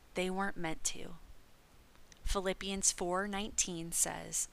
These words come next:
"I'm convinced that my God will fully satisfy every need you have, for I've seen the abundant riches of glory revealed to me through the anointed one, Jesus Christ."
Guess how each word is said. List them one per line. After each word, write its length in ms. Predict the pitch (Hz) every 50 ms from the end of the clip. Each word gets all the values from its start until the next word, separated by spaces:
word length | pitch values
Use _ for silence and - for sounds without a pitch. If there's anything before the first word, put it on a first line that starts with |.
| - - - - - - - -
"I'm 180 | - 180 185 190
convinced 760 | - - 196 185 175 170 - 185 180 170 165 - - - -
that 100 | - -
my 220 | 165 165 165 165
God 400 | - - 170 160 160 175 185 180
will 160 | 170 170 170 160
fully 580 | - - - - 214 190 190 214 240 247 240
satisfy 880 | 240 - - 208 185 175 170 170 170 - - - 160 156 151 160 160 156 - - - - - - - - - -
every 400 | 180 180 185 185 196 220 233 233
need 280 | 226 226 226 220 -
you 120 | 240 247 226
have, 540 | 202 - 160 165 165 165 - - - - - - - - - - - - - -
for 160 | - - 175
I've 160 | 165 165 -
seen 340 | - - - 196 190 190 190
the 160 | 185 180 170
abundant 640 | 160 151 - - - 180 190 208 220 240 247 247 -
riches 420 | - 196 196 - - 202 190 -
of 200 | - 190 175 -
glory 360 | - 175 175 175 175 170 170 165
revealed 520 | 156 160 160 151 - 180 185 185 190 -
to 140 | - - 170
me 260 | 156 151 147 156 - - - - - - - - - -
through 180 | - 190 185 180
the 160 | 190 180 185
anointed 580 | 180 175 175 175 175 175 - - 170 - - -
one, 200 | 165 165 160 -
Jesus 480 | - 160 160 156 151 - 170 165 -
Christ." 500 | - - 156 - - 151 - - - -